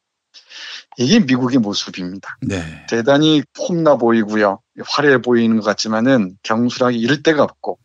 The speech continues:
Speaker 2: 음.
Speaker 1: 온갖 나쁜 짓들 다 저질러 놓고서는 남들에게 다 뒷감당하게 만드는 이 미국인의 행동 양식을 스콧 피츠제럴드는 천구백이십 년대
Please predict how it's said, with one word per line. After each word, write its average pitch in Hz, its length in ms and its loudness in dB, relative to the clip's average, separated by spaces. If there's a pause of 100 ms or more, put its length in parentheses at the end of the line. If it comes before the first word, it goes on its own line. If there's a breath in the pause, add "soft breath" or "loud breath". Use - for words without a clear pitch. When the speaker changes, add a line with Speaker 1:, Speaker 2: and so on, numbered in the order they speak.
Speaker 2:
음. 92 280 -2
Speaker 1:
온갖 175 600 2 (160)
나쁜 131 340 0
짓들 120 340 -2
다 - 280 -4
저질러 127 340 2
놓고서는 110 560 0 (320)
남들에게 113 540 -2
다 113 380 -2 (240)
뒷감당하게 113 840 -2
만드는 95 440 -6 (500)
이 107 420 -10 (180)
미국인의 110 840 -6
행동 120 420 -2
양식을 101 640 -2 (400)
스콧 - 320 -8 (320)
피츠제럴드는 110 640 -4
천구백이십 120 540 -4
년대 117 480 0